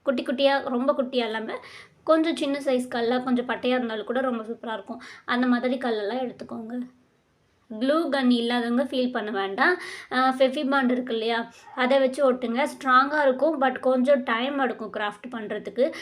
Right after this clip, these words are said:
இதுனா கொஞ்சம் சீக்கிரமா நம்ம பண்ணிடலாம். அதுக்காக தான் நான் இதுல வச்சு காமிச்சிருக்கேன். ஓகேங்களா? ஓகே, இப்ப பாருங்க, நான் ஃபுல்லாவே ஒட்டிட்டேன். கல்லு சுத்தில எல்லா பக்கமும் ஒட்டிட்டேன். ஒட்டுனதுக்கப்புறம் வந்துட்டு பார்த்தீங்கன்னா, நெக்ஸ்ட்டு இந்த மாதிரி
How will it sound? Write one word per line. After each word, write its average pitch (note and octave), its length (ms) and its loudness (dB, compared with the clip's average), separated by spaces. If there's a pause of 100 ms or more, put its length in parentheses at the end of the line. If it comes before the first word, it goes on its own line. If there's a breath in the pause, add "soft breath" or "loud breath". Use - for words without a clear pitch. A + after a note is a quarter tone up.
(160 loud breath)
இதுனா C#4 300 2
கொஞ்சம் C4 340 0
சீக்கிரமா C4+ 380 0
நம்ம B3 360 -2
பண்ணிடலாம். G#3+ 360 -6
அதுக்காக A3+ 320 -6
தான் C#4 120 -2
நான் C#4 140 -2
இதுல A#3 140 0
வச்சு G#3+ 260 -8
காமிச்சிருக்கேன். G#3 600 -8
ஓகேங்களா? G3 420 -6 (1000)
ஓகே, C4+ 260 -2 (260 loud breath)
இப்ப - 200 -20
பாருங்க, B3+ 340 4
நான் C#4+ 240 -2
ஃபுல்லாவே B3+ 420 4
ஒட்டிட்டேன். B3 460 0
கல்லு A#3 300 2
சுத்தில B3 420 -2
எல்லா A#3 280 0
பக்கமும் B3+ 420 -4
ஒட்டிட்டேன். A#3+ 480 -4 (320 loud breath)
ஒட்டுனதுக்கப்புறம் D4+ 800 2 (160)
வந்துட்டு A#3+ 320 -2
பார்த்தீங்கன்னா, B3 480 0
நெக்ஸ்ட்டு B3+ 420 -4 (320 loud breath)
இந்த C4+ 200 -4
மாதிரி C4 260 2